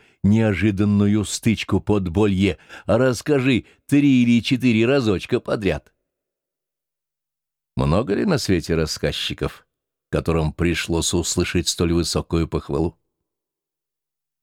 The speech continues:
Сначала паладин огорчился, когда мы рассказали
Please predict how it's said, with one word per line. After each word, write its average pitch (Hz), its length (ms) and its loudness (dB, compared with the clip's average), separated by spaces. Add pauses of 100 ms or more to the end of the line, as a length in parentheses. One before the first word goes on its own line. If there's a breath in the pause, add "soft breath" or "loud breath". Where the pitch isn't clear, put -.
(680)
Сначала 220 800 0
паладин 170 560 0
огорчился, 107 1040 0
когда 85 380 -2
мы 85 180 0
рассказали 85 760 -2